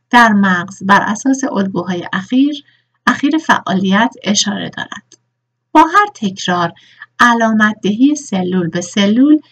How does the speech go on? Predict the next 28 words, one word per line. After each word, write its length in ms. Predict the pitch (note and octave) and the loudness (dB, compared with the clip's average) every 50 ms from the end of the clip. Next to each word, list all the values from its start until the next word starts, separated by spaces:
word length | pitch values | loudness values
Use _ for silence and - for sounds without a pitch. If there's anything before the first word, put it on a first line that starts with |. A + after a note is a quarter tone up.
| _ _ _ | _ _ _
بهبود 460 | - A3+ A3+ G#3 - - G#3 G3 F#3 - - | -2 0 0 0 -2 -2 -4 -4 -4 -6 -12
می‌یابد 480 | E3 E3 - - - - F3 - - _ _ - | -14 -12 -12 -12 -12 -12 -14 -16 -16 _ _ -4
و 120 | F#3+ - - | -4 -4 -2
ارتباطات 720 | G3 A3+ G#3 - - G#3 A3 G#3+ A#3 A#3 D4+ D#4+ D#4+ - | -2 -4 -4 -4 -4 -2 0 0 -2 0 -2 -2 -2 -2
عصبی 640 | D#4 - G#3 G3+ - - G3 F#3 G3 F#3 E3+ F3+ - _ _ _ _ _ - | -2 -2 -2 -4 -2 -2 -2 0 0 -2 -2 -2 -6 _ _ _ _ _ 0
بیشتر 420 | C4+ C4+ C4 - - G#3 D#3 - | 2 2 2 2 0 -2 -2 -2
می‌شود. 480 | - - - - G3+ F#3 - - - _ _ _ _ _ _ _ _ _ _ _ _ - | -6 -10 -12 -12 -12 -12 -14 -14 -16 _ _ _ _ _ _ _ _ _ _ _ _ 0
دونالد 600 | C#4+ D4+ E4+ F4 F#4 F4 E4 E4 E4 D#4+ D#4+ _ _ | 2 2 2 0 0 -2 -2 -2 -2 -4 -6 _ _
هب 300 | - - F#3 F3+ F3+ F3+ - - _ _ _ _ _ _ - | -8 -6 -6 -4 -6 -8 -12 -16 _ _ _ _ _ _ 2
برای 380 | E3+ A#3 A#3 B3+ C#4 E4+ F4 - - | 2 4 4 4 2 2 0 0 0
اولین 500 | - G#3+ F#3 F3 F#3 F3+ F3+ F3+ F3 F3 | 0 0 0 0 -2 -4 -4 -4 -6 -2
بار 200 | F#3 G3+ A3+ B3 | 0 0 0 2
در 240 | - B3+ G3+ F#3 F#3+ | 2 2 0 0 0
سال 240 | - - F#3+ F#3+ | -2 0 0 0
هزار 400 | F#3 F#3 F#3 F3 G3 G3+ A#3+ C4+ D4+ | 0 0 -2 -2 -2 -2 -2 -2 -2
نهصد 360 | D4 B3 G#3 - F3 E3 F3+ | -4 -6 -4 -4 -6 -6 -6
و 40 | F3 | -6
چهل 320 | E3+ - G3 F3 E3+ E3 D#3+ | -8 -6 -6 -4 -4 -4 -4
و 80 | D#3 | -2
نه 280 | D#3 F3 G#3 C4 D4 C#4+ - _ _ _ _ _ _ - | 0 0 0 0 -2 -4 -10 _ _ _ _ _ _ -8
این 180 | - F#4 G4 G4 - | -6 -6 -6 -4 -2
پدیده 440 | C4 A#3 G#3+ - - - G#3 G3 | -2 -2 -2 -2 -6 -4 -2 0
را 120 | F#3+ F#3 F#3 | 0 0 0
توصیف 500 | F#3 - E3+ E3+ E3+ - F3 F3+ F#3 - | -2 -4 -6 -6 -6 -6 -8 -8 -8 -8
کرد 340 | - B3 B3+ C#4 D4 C#4+ - | -6 -4 -4 -4 -4 -6 -8
که 220 | - D#4 E4+ F4 F4 - _ _ _ _ _ | -4 -2 -2 -2 -2 -4 _ _ _ _ _
به 180 | - - - - | -12 -12 -10 -4
عنوان 480 | - G#3 A3+ A3 G#3+ A#3 A#3+ A#3 F3+ | -2 -2 0 0 0 2 2 0 0